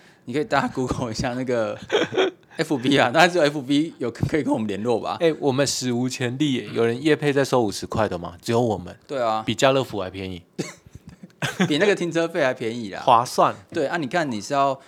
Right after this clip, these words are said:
Speaker 1: 帮我们业配，就是有自己产品要我们帮你业配，
Speaker 2: 对。
Speaker 1: 还是说，呃，你希望说，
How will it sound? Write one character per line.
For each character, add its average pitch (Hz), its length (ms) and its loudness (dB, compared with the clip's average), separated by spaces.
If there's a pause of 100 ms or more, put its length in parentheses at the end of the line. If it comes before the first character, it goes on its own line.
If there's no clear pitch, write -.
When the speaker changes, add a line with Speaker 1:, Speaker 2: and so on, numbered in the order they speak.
(160)
Speaker 1:
帮 139 160 2
我 120 80 -2
们 101 180 -6
业 120 160 -2
配， 120 280 -8
就 131 120 -10
是 123 300 -8 (160)
有 104 180 -6
自 98 220 -12
己 113 60 -6
产 107 200 -6
品 104 160 -14
要 101 140 -4
我 90 60 -4
们 110 60 -14
帮 98 120 -4
你 76 100 -12
业 82 160 -8
配， - 320 -12 (300)
Speaker 2:
对。 - 100 8
Speaker 1:
还 - 80 4
是 120 60 -2
说， 123 300 -2 (260)
呃， 101 260 -6
你 95 140 -6
希 113 200 -4
望 110 280 2
说， 95 420 -4